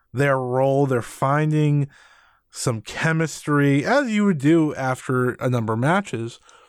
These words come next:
But, you know, with n-,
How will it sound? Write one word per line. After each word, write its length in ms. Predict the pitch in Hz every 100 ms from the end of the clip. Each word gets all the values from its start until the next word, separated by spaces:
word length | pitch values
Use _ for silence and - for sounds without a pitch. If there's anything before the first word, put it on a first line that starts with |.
| _ _ _ _
But, 360 | 160 143 131 - _ _ _ _ _ _ _ _ _ _ _ _ _ _ _ _ _ _ _ _ -
you 120 | 143
know, 100 | 147
with 280 | 131 143 123
n-, 160 | 139